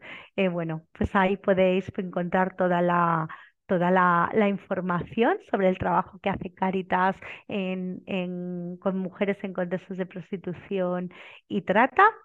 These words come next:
Y, eh, bueno, y sobre todo también en días señalados, ¿no? En días señalados hacemos muchísimas actividades, como ahora con el día,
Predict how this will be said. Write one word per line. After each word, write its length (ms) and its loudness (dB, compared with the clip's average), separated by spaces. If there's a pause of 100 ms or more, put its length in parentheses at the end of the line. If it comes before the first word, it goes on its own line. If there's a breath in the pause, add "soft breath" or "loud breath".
(280)
Y, 220 2 (100)
eh, 200 0
bueno, 420 -4
y 120 -4
sobre 320 -2
todo 280 -2
también 560 0 (240 loud breath)
en 200 2
días 280 6
señalados, 800 4
¿no? 80 -6
En 140 -4
días 240 0
señalados 500 2
hacemos 420 0
muchísimas 600 -4
actividades, 840 0 (300 loud breath)
como 240 -4
ahora 420 2
con 460 -4
el 260 2
día, 540 2